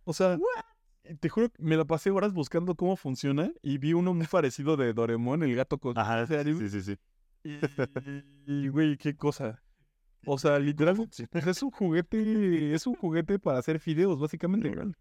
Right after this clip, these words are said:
Speaker 1: O sea, la, por ejemplo, aquí la cabeza de, de, de Rayquaza de
Speaker 2: Ajá,
Speaker 1: arriba,
Speaker 2: ajá.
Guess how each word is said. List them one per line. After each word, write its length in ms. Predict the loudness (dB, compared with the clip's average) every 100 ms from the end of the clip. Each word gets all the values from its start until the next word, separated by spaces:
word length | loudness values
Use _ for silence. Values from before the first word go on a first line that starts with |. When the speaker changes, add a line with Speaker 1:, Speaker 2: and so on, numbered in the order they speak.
| _
Speaker 1:
O 40 | -2
sea, 140 | 0
la, 300 | 0 -2 -6
por 100 | -6
ejemplo, 220 | -2 0
aquí 180 | 0 0
la 160 | 2 2
cabeza 340 | 0 2 2
de, 300 | 2 0 0
de, 160 | -2 -4
de 200 | 0 0
Rayquaza 440 | 0 -2 -4 0
de 100 | 0
Speaker 2:
Ajá, 160 | 0 0
Speaker 1:
arriba, 300 | 0 0 -2 _
Speaker 2:
ajá. 240 | -10 -8